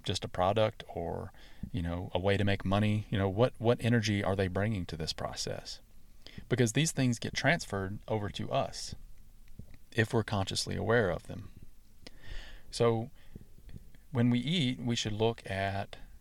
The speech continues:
the life energy or nuifre in our food, and we should strive to eat the simplest, um, you know, least manipulated forms of food that we can get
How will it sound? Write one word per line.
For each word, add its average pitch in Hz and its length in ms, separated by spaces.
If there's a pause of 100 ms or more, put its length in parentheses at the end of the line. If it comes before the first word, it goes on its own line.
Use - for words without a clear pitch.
(160)
the 101 80
life 110 280
energy 101 280
or 98 80
nuifre 98 540
in 110 240
our 98 140
food, 156 300
and 95 100
we 101 80
should - 160
strive 107 360
to 110 80
eat 101 200
the 95 140
simplest, 107 680 (460)
um, 90 440 (140)
you 107 200
know, 87 100
least 107 400
manipulated 104 640
forms 95 320
of 95 80
food 90 280
that 92 160
we 92 300
can 95 160
get 131 260